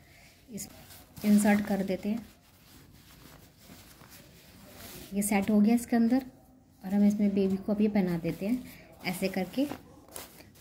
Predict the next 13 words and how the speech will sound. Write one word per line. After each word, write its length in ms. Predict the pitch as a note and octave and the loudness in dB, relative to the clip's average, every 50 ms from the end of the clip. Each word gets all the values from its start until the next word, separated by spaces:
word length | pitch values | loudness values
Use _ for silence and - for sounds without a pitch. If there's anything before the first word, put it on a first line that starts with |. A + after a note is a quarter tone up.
| - | -4
और 140 | F3 F3 F#3 | -2 -2 -2
आप 280 | - - F#3 G3 - - - - A3+ | 0 -2 -2 -4 -6 -8 -12 -6 0
baby 280 | G#3 G#3 G3+ G3 G#3+ | 2 4 4 4 4
के 100 | G#3 A3+ | 4 2
size 320 | A#3 - A3 G3+ G3 G3+ G#3 | 2 2 4 4 4 4 2
के 140 | - A#3+ G#3+ | 0 0 0
according 360 | G#3+ - G3 F#3+ G3 G#3+ A3+ | 0 0 0 2 2 2 2
इसको 240 | G#3+ G#3+ - A#3 A3+ | 0 -2 -4 -4 -4
set 300 | - - G3 F3+ G3 - | -2 0 -2 -2 -2 -4
कर 120 | - F3 E3+ | -6 -6 -6
सकते 300 | - - - - - E3 | -6 -10 -14 -10 -8 -8
हैं, 160 | D#3 D#3+ D3 - - - - - - - - G#3 | -8 -8 -10 -12 -16 -20 -20 -20 -20 -8 -2 2
Loose, 420 | G3+ G3 G3+ G3+ G#3 G#3 G3+ - | 4 4 6 6 6 4 4 2